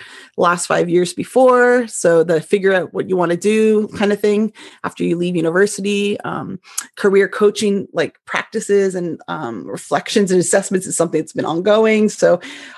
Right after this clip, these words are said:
I guess I read in this whole area a lot, but I wanted to put it into practice for myself and say, "Well, what are some things I could take away and what can I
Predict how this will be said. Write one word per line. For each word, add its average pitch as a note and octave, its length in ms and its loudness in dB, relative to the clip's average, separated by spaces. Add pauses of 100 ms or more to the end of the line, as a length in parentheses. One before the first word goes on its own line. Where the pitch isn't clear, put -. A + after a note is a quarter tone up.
(100)
I - 80 -2
guess F4 220 0
I F4 40 4
read G3 260 0
in F#3+ 100 4
this F3 140 2
whole F#3+ 420 0
area E3+ 300 4
a - 20 0
lot, E3 540 -2
but D#3+ 140 2
I F3+ 60 2
wanted F#3+ 280 0
to - 80 -18
put G3 160 -8
it F#3+ 100 0
into F3 220 -8
practice - 380 -12
for - 120 -12
myself - 480 -4
and F3 160 -4
say, E3 420 2 (440)
"Well, F#3 180 2
what G#3+ 160 2
are A3+ 60 4
some A3 160 -6
things F#3+ 200 0
I F3+ 40 -6
could F3 160 -6
take D#3+ 240 0
away D#3 560 2
and D#3+ 520 -6 (200)
what F3 420 -2
can - 140 0
I E3+ 260 2